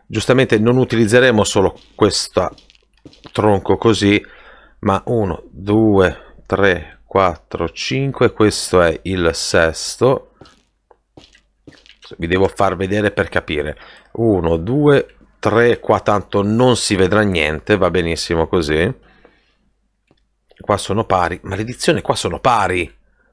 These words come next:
No, non va bene, vabbè, facciamo così. Uno qua e uno qua, ok. Io direi che così mi sento altamente appagato. Vediamo un po', qua era, dovrebbe essere uno indietro,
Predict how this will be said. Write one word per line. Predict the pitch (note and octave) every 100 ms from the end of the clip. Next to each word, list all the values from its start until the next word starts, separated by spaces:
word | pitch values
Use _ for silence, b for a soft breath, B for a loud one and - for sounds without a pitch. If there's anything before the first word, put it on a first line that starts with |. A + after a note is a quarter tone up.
| _ _ _ -
No, | B2 -
non | D3
va | B2+ A2
bene, | C3+ A2+ G2 F2+ D#2+
vabbè, | A2+ F#2+ D2+ - -
facciamo | - - D#2
così. | D#2 C#2+ C#2+ C2+ b b b b b b b b _
Uno | A2 G#2 F2
qua | - A2 A2 -
e | - G2+ - _ -
uno | B2+ A#2+ A2+ A2 G2+ G2 -
qua, | - G#2+ D#2+ -
ok. | B2 B2+ - D#2 D2 D#2 B B B B B B -
Io | F3
direi | F3+ A#2+
che | G3+
così | A#2 C3+
mi | F3+
sento | - A2+ F#2 - - -
altamente | A#2 B2 G#2 - A#2 B2 B2+ C3 - - B2 B2 - B B B B B B _ _ _ _ _ _ _ _ _ _ _ _ _ _ _
appagato. | G2 - G2+ F#2 F2 D2+ - G#2 A#2+ - -
Vediamo | F2 F2+ F2+
un | -
po', | E2 -
qua | - F#2 E2+
era, | E2+ D#2+
dovrebbe | D#2+ F#2 F2
essere | F2 - D#2+
uno | E2+
indietro, | F2 F2+ F#2+ F#2 F2+ - G#2+ B2 -